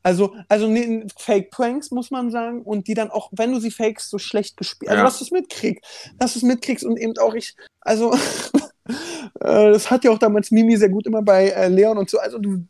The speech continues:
Speaker 1: wo soll die Kamera stehen? In dem anderen Video sieht man das, die musste auf dem <laughs> Stativ stehen.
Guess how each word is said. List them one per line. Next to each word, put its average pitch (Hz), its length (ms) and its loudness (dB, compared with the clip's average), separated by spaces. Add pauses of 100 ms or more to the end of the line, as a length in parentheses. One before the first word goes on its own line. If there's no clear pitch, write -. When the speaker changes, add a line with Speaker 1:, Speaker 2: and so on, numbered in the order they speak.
(240)
Speaker 1:
wo 254 180 2
soll 262 160 4
die 247 100 0
Kamera 240 360 0
stehen? 254 300 -2
In 208 180 0
dem 196 140 2
anderen 226 300 4
Video 214 180 4
sieht 240 240 4
man 311 140 2
das, 247 160 0
die 254 80 4
musste 349 280 4
auf 320 120 4
dem 262 100 2
<laughs> - 0 -
Stativ - 560 0
stehen. 196 420 -2